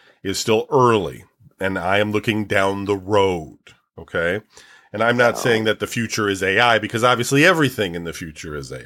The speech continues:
Speaker 1: I. I, I get that too. Like, <laughs> eventually, the, the robot overlords will run everything on our planet.
Speaker 2: Yes.
Speaker 1: I, I understand that, and I'm not going there. I'm,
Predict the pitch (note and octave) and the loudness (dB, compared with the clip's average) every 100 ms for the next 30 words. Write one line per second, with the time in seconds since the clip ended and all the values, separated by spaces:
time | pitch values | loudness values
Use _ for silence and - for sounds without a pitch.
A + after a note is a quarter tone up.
0 | A#2+ - E2 G2+ A2 F#2+ F2 G#2+ C3+ B2 | -20 -14 -2 0 0 -4 0 2 2 0
1 | G#2 G#2+ G2+ - - - D#2+ F2 - C#3+ | 4 2 2 -6 -16 -16 -10 -10 -4 -4
2 | - - - B2 G2 - - - C3 - | -4 -8 -8 -8 -8 -12 -20 0 2 2
3 | _ - - - B2+ A#2 C#3 C3+ B2+ C3 | _ -20 -16 -4 0 2 2 4 4 4
4 | C3+ A#2 F#2+ - G#2+ F2+ F#2+ A2+ B2 C#3 | 2 0 -2 -4 -8 -8 -8 2 4 6
5 | C#3 F#2 G2+ G2+ F#2+ F#2+ F#2 G#2 D2 B1 | 2 0 -4 -4 -4 -2 -4 -4 -8 -10
6 | - D2 D#2+ F#2 - E3+ E3+ E3 C3 C3 | -14 -8 -4 -2 2 4 4 2 -4 0
7 | E3+ E3+ D#3 C#3 A#2+ - G#2+ F#2+ E2+ C2 | 2 2 2 0 -4 -2 0 0 -4 -10
8 | - G#2 A#2+ C#3 C#3 A#2 A#2 G#2+ F2 D#2+ | -8 0 2 4 0 0 -2 -4 -4 0
9 | C3 D#3+ | 0 0